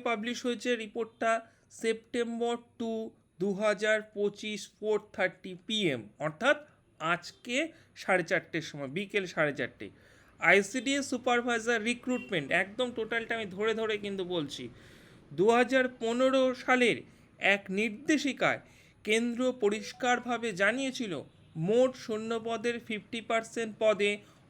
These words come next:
অঙ্গনওয়াড়ি কর্মী থেকেই পদোন্নতির ভিত্তিতে নিয়োগ করতে হবে। ঠিক আছে, এখানে লিখছে আইসিডিএস সুপারভাইজার পদে নিয়োগে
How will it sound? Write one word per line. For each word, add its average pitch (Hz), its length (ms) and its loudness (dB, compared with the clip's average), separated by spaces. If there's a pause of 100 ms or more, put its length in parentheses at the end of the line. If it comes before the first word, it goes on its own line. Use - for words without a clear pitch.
(140)
অঙ্গনওয়াড়ি 240 640 2 (140)
কর্মী 202 300 0 (100)
থেকেই 208 300 -2 (120)
পদোন্নতির 208 720 0
ভিত্তিতে 190 400 -6 (140)
নিয়োগ 185 220 -2 (140)
করতে 175 300 -4 (120)
হবে। 180 240 2 (720)
ঠিক 214 220 -6
আছে, 233 140 -2 (580)
এখানে 254 240 0 (100)
লিখছে 240 280 -4 (280)
আইসিডিএস 247 580 -2
সুপারভাইজার 233 720 -4
পদে 220 200 -4 (100)
নিয়োগে 226 320 0